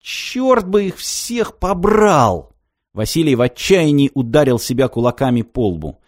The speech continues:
Друидов этих, святых братьев, орден наемников, Гюнтера!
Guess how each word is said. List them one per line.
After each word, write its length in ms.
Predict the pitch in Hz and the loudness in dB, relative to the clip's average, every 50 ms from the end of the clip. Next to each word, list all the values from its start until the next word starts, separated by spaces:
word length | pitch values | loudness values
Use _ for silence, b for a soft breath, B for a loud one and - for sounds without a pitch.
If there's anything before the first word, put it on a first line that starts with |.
| _ _ _ _ | _ _ _ _
Друидов 880 | - 165 175 185 202 208 202 196 208 208 202 185 160 160 151 131 - | -12 -6 -2 0 2 4 4 4 4 2 2 2 2 2 0 0 0
этих, 340 | 160 160 143 - 135 117 - | -2 -2 -2 -2 -4 -6 -6
святых 460 | - - 147 190 180 185 226 180 156 | -8 -6 -6 -6 -4 -4 -4 -6 -4
братьев, 720 | 131 135 160 160 - 202 185 160 143 - - 151 151 139 - - | -2 0 0 2 4 4 4 2 2 -2 -2 -2 -2 -4 -4 -4
орден 540 | 151 196 220 202 185 156 151 180 170 143 143 | 0 2 4 4 4 2 2 2 2 2 2
наемников, 800 | 190 208 175 160 196 202 185 156 156 165 - - 175 147 135 147 | 2 0 2 2 2 2 4 2 0 -2 -2 -2 -4 -4 -4 -6
Гюнтера! 840 | 165 208 285 320 269 226 190 170 - 185 165 160 147 120 98 - | -8 -2 0 2 4 4 4 2 2 0 0 0 0 -2 -4 -8